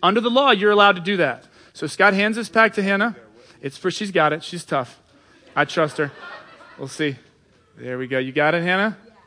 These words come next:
Yeah, there we go. So now, Hannah, now can you guys walk in place? Just, you know, you, you guys are walking. Just, there you go. Beautiful. All right. Now, let me ask you guys a question.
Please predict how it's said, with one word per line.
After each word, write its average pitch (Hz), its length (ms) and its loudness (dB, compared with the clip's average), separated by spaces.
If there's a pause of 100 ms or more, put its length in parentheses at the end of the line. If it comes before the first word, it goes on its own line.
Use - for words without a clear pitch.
Yeah, 123 360 -6
there 127 140 -4
we 123 100 -8
go. 113 280 -6 (420)
So 185 180 -2
now, 202 260 6
Hannah, 226 240 4
now 190 160 2
can 190 140 -10
you 196 80 0
guys 185 140 2
walk 175 220 2
in 180 80 -6
place? 180 360 0
Just, - 200 -12
you 160 80 -6
know, 147 140 -4
you, 143 160 -8
you 143 280 -6
guys 151 220 -2
are 151 60 -4
walking. 151 540 0
Just, - 260 -12
there 139 200 -2
you 139 80 -2
go. 131 180 -2
Beautiful. 131 440 -6 (340)
All 135 100 -2
right. 160 260 4 (460)
Now, 147 260 2 (460)
let 180 120 0
me 220 80 0
ask 208 200 2
you 196 40 -8
guys 185 160 4
a 156 60 -10
question. 139 460 -2